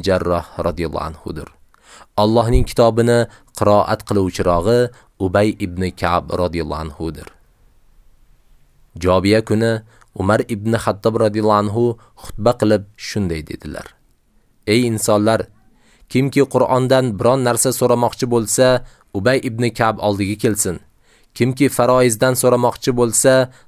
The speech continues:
Zayd ibn Sobitning oldiga borsin. Kimki fiqhdan so'ramoqchi bo'lsa, Muoz ibn Jabal oldiga kelsin.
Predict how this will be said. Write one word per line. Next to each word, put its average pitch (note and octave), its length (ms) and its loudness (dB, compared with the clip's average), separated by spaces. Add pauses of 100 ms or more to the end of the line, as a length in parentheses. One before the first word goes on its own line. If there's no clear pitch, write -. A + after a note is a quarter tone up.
Zayd A2+ 380 -2
ibn A2+ 240 -8
Sobitning A#2+ 680 0
oldiga A2+ 400 0
borsin. G2 400 -2 (560)
Kimki A#2+ 360 -2
fiqhdan B2+ 560 -2
so'ramoqchi B2 600 0
bo'lsa, A#2+ 380 2 (420)
Muoz G#2+ 420 2
ibn G#2+ 240 -6 (100)
Jabal G#2+ 320 2
oldiga G2+ 400 -2
kelsin. F2+ 480 -4